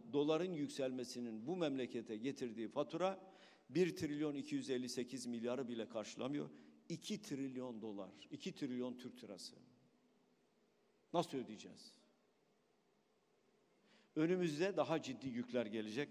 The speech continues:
onu bilmenizi isterim. Şimdi biraz da anketlerde şey var, "Oyunuzu kime vereceksiniz?" diye sorulur.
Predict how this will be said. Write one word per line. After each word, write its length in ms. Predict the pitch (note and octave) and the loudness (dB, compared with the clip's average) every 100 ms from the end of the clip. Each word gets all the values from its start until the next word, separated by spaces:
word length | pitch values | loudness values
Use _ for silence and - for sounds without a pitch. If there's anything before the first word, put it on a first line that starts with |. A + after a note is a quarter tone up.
| D3 | -2
onu 200 | C#3 A#2+ | 0 0
bilmenizi 480 | A#2 A2 G2+ F#2 E2 | -2 -2 -4 -6 -8
isterim. 360 | - D#2+ - - _ _ _ _ _ - _ | -8 -12 -12 -18 _ _ _ _ _ -20 _
Şimdi 480 | - A#3 G#3 G3 F#3+ - - - - - - | -4 -2 4 6 6 0 -14 -18 -20 -14 0
biraz 400 | A3 G3+ E3+ D#3 | 8 10 8 6
da 160 | E3+ A#2 - - - - - | 2 2 -10 -20 -20 -6 4
anketlerde 720 | E3+ E3+ F#3 F3+ F3 E3+ F3+ | 4 6 2 4 4 4 2
şey 240 | F3+ F3+ | 4 4
var, 180 | C#3+ A2 - - - - - _ D#3+ | 4 2 -2 -16 -20 -20 -20 _ 4
"Oyunuzu 460 | E3+ F3 F3 F3+ | 4 4 2 0
kime 320 | F3 D#3 E3 | 0 4 4
vereceksiniz?" 760 | D3+ B2+ A2+ A#2+ - A#2+ A#2 B2+ | 4 2 0 -2 -2 -4 -4 0
diye 140 | B2+ | 0
sorulur. 460 | B2 E3+ D3+ D3+ | 0 0 2 0